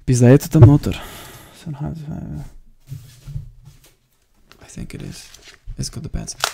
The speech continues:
Ej, dajmo tle pavzo narediti, če ni, če ni tle not. A sem iz kje drugje prebral? Pizda.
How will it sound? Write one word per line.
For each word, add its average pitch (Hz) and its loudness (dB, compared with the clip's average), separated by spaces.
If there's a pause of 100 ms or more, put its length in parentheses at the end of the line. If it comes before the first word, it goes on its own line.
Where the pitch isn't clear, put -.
(160)
Ej, 165 4
dajmo 180 0
tle 180 -6
pavzo 147 2
narediti, 123 0
če 127 -8
ni, 123 -10 (1400)
če - -6
ni 131 2
tle 123 0
not. 120 -2
A 131 -4
sem 143 -2
iz 135 -2
kje 160 -4
drugje 156 -2
prebral? 151 -4 (160)
Pizda. 147 2